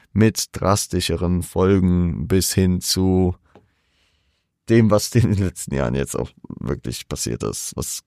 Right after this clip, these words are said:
crazy ist und was mir in erster Linie immer wehtut, wenn ich davon mitkriege. Ähm, was ihn immer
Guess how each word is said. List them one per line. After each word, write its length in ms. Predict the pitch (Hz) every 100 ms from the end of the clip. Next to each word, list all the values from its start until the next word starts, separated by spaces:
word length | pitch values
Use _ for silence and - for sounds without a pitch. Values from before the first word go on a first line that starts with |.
| -
crazy 360 | - 58 62
ist 360 | 52 - - -
und 220 | - 58
was 560 | - - - - - - -
mir 480 | 58 71 95 104
in 80 | 101
erster 340 | - 90 - 92
Linie 300 | 92 90 80
immer 260 | 85 82 -
wehtut, 400 | 92 - - -
wenn 120 | -
ich 120 | 65
davon 300 | - - -
mitkriege. 800 | - - - - - - - - - - _ _ _ _ _ _ _ _
Ähm, 680 | - 120 123 127 139 139 131 -
was 300 | - 131 -
ihn 120 | 143
immer 480 | - 170 185 190 185